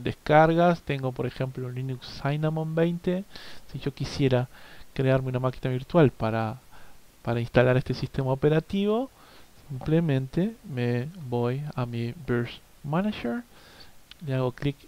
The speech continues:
en este botoncito y bueno, y aquí se entra a pedirme, esto lo hace todo de forma, eh, visual porque instalamos ese,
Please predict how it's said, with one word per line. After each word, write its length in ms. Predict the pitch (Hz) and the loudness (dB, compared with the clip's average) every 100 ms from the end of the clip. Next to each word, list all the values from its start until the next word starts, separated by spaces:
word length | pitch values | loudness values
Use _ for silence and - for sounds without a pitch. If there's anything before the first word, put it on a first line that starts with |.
| - | -12
en 160 | 123 123 | -8 -6
este 240 | 127 123 | -4 -4
botoncito 880 | 123 117 123 131 208 208 214 214 214 _ - - - - - - - - | -4 -6 -6 -6 -8 -6 -2 -2 -4 _ -20 -20 -20 -20 -20 -20 -20 -6
y 60 | 165 | -2
bueno, 280 | 135 127 135 - - - - - | 0 -2 -6 -14 -20 -20 -16 -8
y 60 | |
aquí 400 | 131 - 139 156 - - | -8 -6 -8 -8 -14 -20
se 460 | - 131 127 - - - - - - | -10 -6 -6 -6 -10 -16 -18 -20 -8
entra 600 | 131 135 - 135 131 131 - - - - | -6 -4 -2 0 0 -4 -14 -20 -18 -8
a 320 | 123 117 117 - | -4 0 -2 0
pedirme, 400 | 123 143 160 170 | 0 2 0 0
esto 180 | - 175 | 2 4
lo 80 | |
hace 160 | 165 165 | 4 2
todo 180 | 170 170 | 2 2
de 60 | |
forma, 460 | - 165 165 156 151 - - - - - - _ - | 2 0 4 2 2 -8 -20 -20 -20 -20 -20 _ -6
eh, 220 | 139 127 131 | -2 -2 0
visual 580 | 131 - 175 175 190 - | -2 2 8 10 10 6
porque 280 | 156 - | -2 -2
instalamos 640 | 135 - 135 135 151 147 143 | -4 4 6 6 4 0 -2
ese, 680 | 135 - 135 131 123 120 | -2 0 0 2 -2 -4